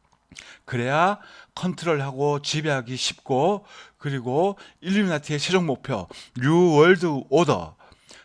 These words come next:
전 세계를 단일화하는 거죠. 열 개의 지역으로 나누어가지고, 예, 루시퍼가 통치하는 그런 세상으로 몰고 가는 게 일루미나티의 최종 목적인 거예요. 자, 일루미나티가 최근에만 움직인 게 아니고요.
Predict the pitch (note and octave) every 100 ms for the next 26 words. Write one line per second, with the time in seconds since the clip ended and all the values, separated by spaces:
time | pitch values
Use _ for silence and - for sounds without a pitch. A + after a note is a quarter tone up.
0 | _ _ - F3 F#3+ F3+ F#3 F3 F3+ F3
1 | F3+ F#3 F#3 - D#3 F3 D#3+ B2+ B2+ B2+
2 | A2+ F#2+ A2+ F#2 - _ _ _ _ B2+
3 | D3 D3+ F3 D3+ - D#3 C3 B2 A#2+ G#2
4 | C3 C3+ A2 G2 G2+ A#2+ D#3 F3+ _ _
5 | _ _ _ _ G2+ F2+ - _ _ _
6 | _ A2+ B2 - F3+ F3+ D3 - E3 D3+
7 | - C3 C3 C3 - F3+ D#3+ - - -
8 | - E3 E3+ E3 D3 C3 C#3 D3 - -
9 | _ G#2 B2+ D#3+ D#3 F3 A#2+ A#2 A2+ A2
10 | C3+ D#3 F3+ F3 B2+ - C3 - D#3 C3
11 | - C#3+ B2+ G2 - - _ _ _ _
12 | _ _ _ - - G3 G#3 G3 D#3 -
13 | D3 C#3+ - A3+ A#3 G#3+ E3 B2 B2+ D#3
14 | E3 A#2+ G2 F#2 A2 C3 F#2